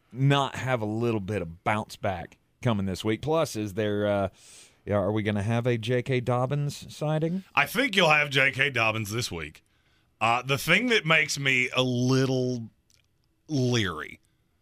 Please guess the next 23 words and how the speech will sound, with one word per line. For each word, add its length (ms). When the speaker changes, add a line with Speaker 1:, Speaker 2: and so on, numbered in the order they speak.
Speaker 2:
there's 60
a 100
lot 340
of 60
cash 540
on 180
New 220
England 320
for 80
the 100
fact 300
that 160
not 320
many 240
tickets. 500
That's 240
always 380
something 260
I 80
look 200
at 120
and 80
go, 160